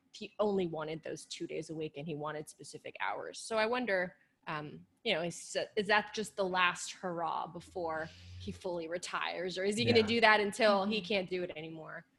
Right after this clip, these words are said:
Speaker 2: Yeah,
Speaker 1: Um,
Speaker 2: financing his current retirement. Yeah.
Speaker 3: There you
Speaker 1: Yeah.
Speaker 3: go. <laughs>
Speaker 1: Yeah, exactly. Yeah.
Speaker 2: Yeah.
Speaker 3: I think
Speaker 1: Um,
Speaker 3: interestingly enough, and I, I'm, I'm sure, you know, Mark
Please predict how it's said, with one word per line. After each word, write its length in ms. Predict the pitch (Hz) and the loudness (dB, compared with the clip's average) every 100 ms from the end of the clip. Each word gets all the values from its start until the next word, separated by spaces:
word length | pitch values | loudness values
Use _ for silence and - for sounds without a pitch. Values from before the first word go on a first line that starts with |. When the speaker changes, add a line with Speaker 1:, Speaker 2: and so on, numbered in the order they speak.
| - - | -18 -2
Speaker 2:
Yeah, 180 | 117 98 95 - | 0 0 -4 0
Speaker 1:
Um, 60 | |
Speaker 2:
financing 460 | 131 131 123 127 117 | 6 8 8 8 8
his 320 | 117 95 - | 8 6 0
current 320 | - 139 113 | 4 6 6
retirement. 560 | 117 107 110 101 98 - _ _ | 2 2 2 2 -2 -6 _ _
Yeah. 260 | 120 107 101 - | -2 -2 -4 -10
Speaker 3:
There 100 | 214 208 208 | -6 2 4
you 80 | 202 | 6
Speaker 1:
Yeah. 180 | 185 233 247 - | 4 4 2 6
Speaker 3:
go. 60 | 302 | 6
<laughs> 20 | |
Speaker 1:
Yeah, 400 | 262 294 - 262 220 | 10 6 6 2 0
exactly. 720 | 196 247 233 226 202 156 175 _ - | -4 -2 -2 -2 -4 -6 -8 _ -2
Yeah. 260 | 190 170 101 | 0 0 -4
Speaker 2:
Yeah. 60 | - - - - | -8 -16 -20 6
Speaker 3:
I 120 | 320 | 6
think 260 | - 427 403 | 10 8 8
Speaker 1:
Um, 40 | |
Speaker 3:
interestingly 560 | 320 339 320 311 285 254 | 6 6 4 4 6 8
enough, 220 | 240 233 | 10 10
and 80 | 233 | 10
I, 60 | 208 | 10
I'm, 200 | 240 233 | 10 10
I'm 140 | 247 | 6
sure, 380 | 233 285 254 - | 6 6 4 4
you 160 | 240 233 | 2 4
know, 80 | 226 | 8
Mark 320 | 214 220 | 8 8